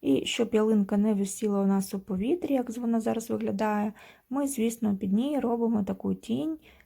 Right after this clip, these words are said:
тим самим пензликом, віялом. Потім, знову ж таки, трошки коригую нижні гілочки, і наша робота майже готова. Далі я набираю ще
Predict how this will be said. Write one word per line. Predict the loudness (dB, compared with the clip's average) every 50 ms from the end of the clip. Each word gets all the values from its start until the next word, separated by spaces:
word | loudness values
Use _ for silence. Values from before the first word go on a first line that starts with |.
| _ _
тим | -2 0 2 2
самим | 2 2 0 2 2 2 2 0
пензликом, | 0 0 -2 -2 -2 -2 -4 -4 -4 -2 -2 0 -2 -2 -2
віялом. | -4 -2 -2 0 -2 -2 -2 -2 -2 0 0 -2 -2 -4 _ _ _ _ _ _ _ _ _ _ _ _ _ _ _ _ _ _ _ _ _
Потім, | 0 0 2 2 4 4 4
знову | 4 4 4 4 4
ж | 2 0
таки, | -4 -6 -4 -4 -4
трошки | 0 0 0 0 0 -2 -4 -10
коригую | -8 -4 -2 -2 0 0 0 0 0 2 4 4 4 6
нижні | 4 4 4 4 2 2 0 0 0 0 0
гілочки, | 0 0 0 -2 -4 -4 -6 -8 -8 -4 -2 -2 -2 -4 -6 _ _ -20 -20 -20 _ _ _ -2
і | 0 2 2 2 0 -4 _ _ _ _ _ _ _ _ -8
наша | -6 -6 -4 -4 -4 -4
робота | -2 0 0 0 0 0 0 0
майже | 0 2 2 0 0 -2 -4
готова. | -6 -6 -6 -6 -6 -4 -4 -4 -6 -8 -10 _ -20 -20 -20 -20 -20 _ _ 0
Далі | 2 4 4 4 4 2
я | 2 2
набираю | 0 0 0 0 0 0 0 0 -2 -2
ще | -4 -6 -8 -6 -4 -2 -2 -2 -2 -4